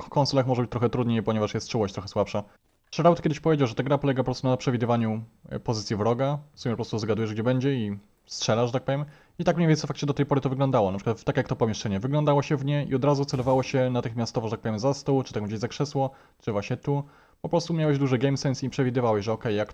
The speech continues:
na przykład Doc, to na pewno będzie za stołem, bo nikt się nigdzie w sumie tam zazwyczaj nie chowa. Czasami może bandit będzie za stołem, ale zazwyczaj będzie to Doc.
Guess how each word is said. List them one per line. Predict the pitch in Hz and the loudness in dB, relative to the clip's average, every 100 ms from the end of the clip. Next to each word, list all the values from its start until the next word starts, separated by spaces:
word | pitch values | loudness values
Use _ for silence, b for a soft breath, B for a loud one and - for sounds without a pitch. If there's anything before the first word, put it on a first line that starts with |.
| - | -8
na | 131 | -8
przykład | - 120 | -4 -4
Doc, | 120 117 139 147 | -2 2 2 2
to | 131 | -2
na | 120 | -2
pewno | 143 127 | -2 -2
będzie | 117 117 | -2 -2
za | 113 | -4
stołem, | - 104 92 87 - _ | -2 -2 0 -2 -10 _
bo | 107 | -6
nikt | 120 123 | -4 -4
się | 131 | -2
nigdzie | 120 117 | -2 -2
w | |
sumie | - 117 | -2 -2
tam | 110 | -2
zazwyczaj | 107 104 98 104 | -4 -4 -4 -4
nie | 104 | -2
chowa. | 101 87 90 B B | -2 -2 -4 B B
Czasami | 117 127 123 | -4 -2 0
może | 117 110 | 0 0
bandit | 123 120 120 | 0 0 -2
będzie | 117 117 | -4 -4
za | 120 | -6
stołem, | - 135 135 143 b b _ | 0 0 0 -4 b b _
ale | - 123 | 0 0
zazwyczaj | 123 131 | 0 0
będzie | 120 113 | 0 0
to | 117 | -2
Doc. | 104 87 | 0 0